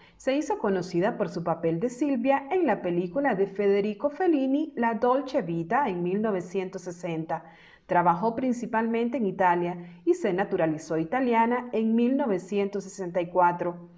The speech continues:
Fue la sexta de los ocho hijos de Gustav Fredrik Ekberg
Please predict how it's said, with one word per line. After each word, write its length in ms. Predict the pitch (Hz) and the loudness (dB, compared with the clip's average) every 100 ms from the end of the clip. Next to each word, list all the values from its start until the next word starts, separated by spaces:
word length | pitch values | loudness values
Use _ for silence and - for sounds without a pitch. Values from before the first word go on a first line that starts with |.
| - _ _ | -20 _ _
Fue 180 | - 202 | 0 2
la 140 | 226 | 4
sexta 580 | 320 294 285 - 285 277 | 4 2 0 0 0 0
de 120 | 214 247 | 0 2
los 260 | 254 254 311 | 2 2 0
ocho 320 | 330 - 311 | 0 0 0
hijos 400 | 170 170 226 233 | 0 0 -2 0
de 100 | 175 | -2
Gustav 600 | 165 185 175 202 247 - | 0 -2 -2 -2 -4 -2
Fredrik 520 | 180 175 175 220 - | -2 0 0 -2 0
Ekberg 520 | 320 285 226 254 277 | 2 4 4 2 2